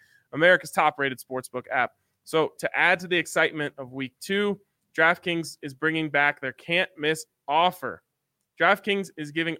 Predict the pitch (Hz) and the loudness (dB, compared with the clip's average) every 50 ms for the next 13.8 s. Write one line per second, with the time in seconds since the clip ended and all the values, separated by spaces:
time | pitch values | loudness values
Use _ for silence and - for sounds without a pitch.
0 | - - 170 180 190 208 214 208 208 208 208 196 185 185 180 170 180 165 156 - | -4 0 2 4 6 4 4 2 0 -2 -2 -2 -2 -2 -2 -4 -6 -8 -10 -6
1 | - 170 165 160 - - 151 - 165 151 143 139 151 160 160 156 151 156 156 151 | -4 -2 -2 -2 -4 -8 -8 -6 -6 -6 -4 -2 -4 -2 0 2 2 2 2 0
2 | 147 139 147 - 147 135 131 131 139 156 170 180 175 160 143 160 165 170 170 156 | -2 -4 -4 -6 -8 -8 -6 -4 -2 0 0 0 -2 -4 -6 -6 -4 -4 -4 -4
3 | 156 151 139 139 139 139 139 139 139 135 135 - - _ _ _ _ _ _ _ | -6 -4 -2 0 0 0 0 0 0 -2 -4 -8 -14 _ _ _ _ _ _ _
4 | _ _ _ _ _ _ - 147 170 180 180 185 185 - 160 165 156 156 - _ | _ _ _ _ _ _ -2 2 4 4 6 4 2 2 0 0 0 -2 -4 _
5 | - 175 185 190 185 185 185 175 - _ _ _ _ _ _ _ - 156 160 165 | -2 0 2 2 2 2 0 -2 -6 _ _ _ _ _ _ _ -2 0 2 2
6 | 160 156 160 147 143 139 - - 165 160 156 147 - 175 165 - _ 151 143 139 | 0 0 0 0 -2 -2 -2 -4 -2 -2 -2 -2 -2 -2 -4 -4 _ -10 -12 -12
7 | _ _ - 185 196 202 208 202 196 - - - - - - _ _ _ _ _ | _ _ 0 2 2 4 4 2 2 -2 -6 -10 -12 -14 -20 _ _ _ _ _
8 | _ _ _ - 180 180 180 180 180 175 165 170 170 170 170 170 160 - _ - | _ _ _ -2 0 0 2 2 2 2 4 4 4 4 4 2 0 -4 _ -2
9 | 175 170 170 165 160 165 165 165 - - _ _ _ _ _ - 143 147 139 131 | 0 0 0 0 0 0 0 0 0 -2 _ _ _ _ _ -4 -4 -4 -4 -6
10 | 139 135 139 151 156 156 151 _ 143 139 135 131 131 123 117 _ - 151 - 143 | -6 -4 -2 -2 -2 -2 -4 _ -8 -8 -6 -6 -8 -10 -12 _ -18 -18 -14 -12
11 | 147 135 131 160 160 165 160 - - - - 170 170 165 160 151 151 151 151 - | -12 -6 -4 -2 -2 -2 -4 -6 -8 -4 0 2 4 4 6 6 4 4 2 2
12 | 156 156 156 151 143 143 151 147 - 147 135 143 143 147 139 143 - _ _ _ | 0 0 0 0 -2 -4 -8 -12 -12 -10 -4 0 0 0 0 -2 -8 _ _ _
13 | _ - 123 131 131 131 127 - 135 139 135 123 131 135 135 - | _ -8 -6 -6 -4 -6 -6 -4 -2 -2 -2 -2 -2 -2 -4 -4